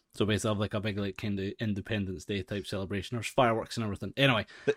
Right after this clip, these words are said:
Speaker 1: it's this, it's this island where this prison complex on it. You got, like, a quick kind of tour and then got let loose. So I'm walking about the place thinking, "Man, this is fucking amazing." Like, just kinda going in, in and out of all the old buildings.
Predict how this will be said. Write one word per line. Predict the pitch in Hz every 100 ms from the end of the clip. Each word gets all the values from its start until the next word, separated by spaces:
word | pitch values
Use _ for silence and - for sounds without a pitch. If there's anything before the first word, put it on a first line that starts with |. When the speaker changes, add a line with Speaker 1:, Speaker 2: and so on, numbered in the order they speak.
| -
Speaker 1:
it's | 92
this, | 127 104 - - -
it's | 120 147
this | 135 -
island | 131 131 113 107 - _ _ _ _ _ _ _ -
where | 107 104
this | 110
prison | - 120 107
complex | 101 104 90 101 -
on | 101
it. | 101 _ _ _ _ -
You | 101
got, | 110 95
like, | -
a | 101
quick | - 123 -
kind | 123 113 101
of |
tour | - 131 117 104 110
and |
then | 107 98
got | 104 98
let | 110 117 117
loose. | 117 143 - - _ _ - - -
So | -
I'm | 123 127
walking | 123 -
about | 110 127 127
the |
place | - 113 98 -
thinking, | 104 101
"Man, | 104 113
this | -
is | 107
fucking | - - 107 - 95
amazing." | 101 110 110 95
Like, | 104
just | 95 101
kinda | 120 110
going | 120 117 113
in, | 113 113 -
in | 120
and | 117
out | 120
of |
all | 113 107
the | 104
old | 104
buildings. | 120 101 95